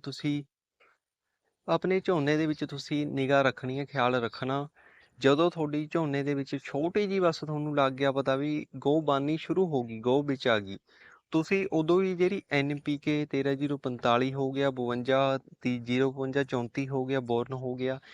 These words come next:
ਇਹ ਤੁਸੀਂ ਤਾਕਤ ਵਾਲੀਆਂ ਸਪਰੇਆਂ ਦਾ ਇਹੀ ਜਿਹੜਾ ਸਹੀ ਸਮਾਂ ਹੁੰਦਾ ਤੇ ਫੰਗੀਸਾਈਡ ਦਾ ਵੀ ਇਹੀ ਸਮਾਂ ਹੁੰਦਾ, ਕਿਉਂਕਿ ਜਦੋਂ ਆਪਣੀ ਫਸਲ ਨੇ ਨਸਾਰਾ ਸ਼ੁਰੂ ਕਰਤਾ, ਫਿਰ ਜਿਹੜੀ ਆਪਾਂ ਨੂੰ ਫੰਗੀਸਾਈਡ ਵਰਤਣਾ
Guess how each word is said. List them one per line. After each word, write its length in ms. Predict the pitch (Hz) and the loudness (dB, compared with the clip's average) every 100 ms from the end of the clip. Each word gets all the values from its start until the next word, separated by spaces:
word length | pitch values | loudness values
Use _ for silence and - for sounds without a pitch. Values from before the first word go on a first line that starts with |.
| - - _ | -20 -20 _
ਇਹ 120 | 196 | 4
ਤੁਸੀਂ 340 | 208 156 - 165 | 4 0 -2 0
ਤਾਕਤ 320 | 165 170 - | 0 0 0
ਵਾਲੀਆਂ 260 | 151 143 | 2 2
ਸਪਰੇਆਂ 500 | 147 - - 135 139 | -2 -2 0 2 4
ਦਾ 180 | 143 139 - | 4 0 0
ਇਹੀ 340 | 151 147 170 170 | 0 0 -2 -4
ਜਿਹੜਾ 300 | 147 151 165 | -2 0 0
ਸਹੀ 320 | - 143 139 | -4 -4 -4
ਸਮਾਂ 300 | 147 127 113 | -4 -6 -4
ਹੁੰਦਾ 280 | 104 98 92 - _ - - _ - | -6 -10 -10 -14 _ -20 -20 _ 2
ਤੇ 120 | 165 | 2
ਫੰਗੀਸਾਈਡ 680 | - 135 143 185 180 156 | 4 2 4 2 6 6
ਦਾ 120 | 143 139 | 6 4
ਵੀ 160 | 135 | 2
ਇਹੀ 160 | 131 127 | -2 -4
ਸਮਾਂ 300 | - 120 120 | -4 -2 -2
ਹੁੰਦਾ, 280 | 113 110 120 | -2 -2 -2
ਕਿਉਂਕਿ 440 | 151 160 175 175 | -4 -2 0 2
ਜਦੋਂ 300 | 151 147 151 | 2 2 2
ਆਪਣੀ 200 | 147 156 | -2 -4
ਫਸਲ 420 | 151 143 123 143 | -6 -8 -6 -4
ਨੇ 140 | 143 151 | -2 -2
ਨਸਾਰਾ 480 | 143 - 123 123 135 | -4 2 4 4 2
ਸ਼ੁਰੂ 240 | - 160 | -2 -4
ਕਰਤਾ, 520 | - 127 - - 131 - - - - _ _ | 0 -2 -2 -4 -4 -8 -20 -20 -20 _ _
ਫਿਰ 300 | - 160 180 | 2 6 8
ਜਿਹੜੀ 440 | 190 196 208 208 208 - | 8 6 6 2 -2 -4
ਆਪਾਂ 380 | 143 - 165 | -4 0 0
ਨੂੰ 300 | 160 160 165 | 2 0 -2
ਫੰਗੀਸਾਈਡ 640 | 165 151 147 170 170 147 139 | -4 -2 -2 -2 2 2 4
ਵਰਤਣਾ 640 | 135 123 - 120 120 123 | 2 0 0 -2 -2 -4